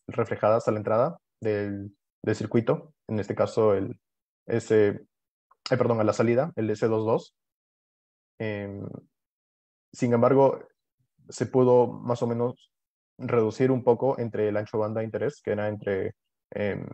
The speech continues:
cincuenta y siete y sesenta y cuatro gigahertz, em, pero eso también depende mucho de los dispositivos que se utilizan a la salida,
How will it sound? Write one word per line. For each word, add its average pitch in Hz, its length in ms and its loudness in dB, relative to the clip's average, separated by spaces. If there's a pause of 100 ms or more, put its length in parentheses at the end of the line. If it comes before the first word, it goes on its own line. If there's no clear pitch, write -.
(180)
cincuenta 107 300 -2
y - 20 0
siete 113 220 0
y - 20 0
sesenta 101 340 -4
y - 20 -2
cuatro 110 300 4
gigahertz, 107 560 0 (520)
em, 101 440 -4 (540)
pero 117 160 4
eso 113 100 -2
también 120 220 2
depende 120 280 2
mucho 139 280 2
de 131 80 4
los 113 280 -4
dispositivos 113 480 -4
que 131 80 0
se 127 100 -12
utilizan 113 340 -2
a - 20 0
la 107 80 2
salida, 101 440 -2